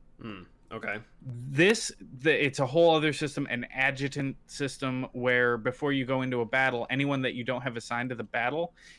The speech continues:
Speaker 2: you can assign an adjutant to. Right now, I'm to the point where I can assign that for two units.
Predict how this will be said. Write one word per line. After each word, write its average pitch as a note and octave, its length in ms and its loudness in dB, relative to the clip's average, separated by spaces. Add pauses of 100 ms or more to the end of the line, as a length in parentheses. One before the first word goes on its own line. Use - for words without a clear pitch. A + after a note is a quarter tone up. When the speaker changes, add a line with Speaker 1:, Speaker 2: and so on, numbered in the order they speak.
Speaker 2:
you C3+ 100 -2
can C3+ 140 2
assign C3+ 400 2
an A#2+ 160 -2
adjutant C3+ 580 -2
to. F3 360 2
Right C#3+ 220 2
now, D3 280 2
I'm C3+ 220 2
to C#3+ 80 -2
the B2 80 -4
point - 240 -4
where B2 140 2
I A#2+ 120 2
can B2 160 -6
assign A2 380 -4 (300)
that A#2+ 260 2
for A2+ 100 -6 (120)
two C3 260 0
units. F3 720 0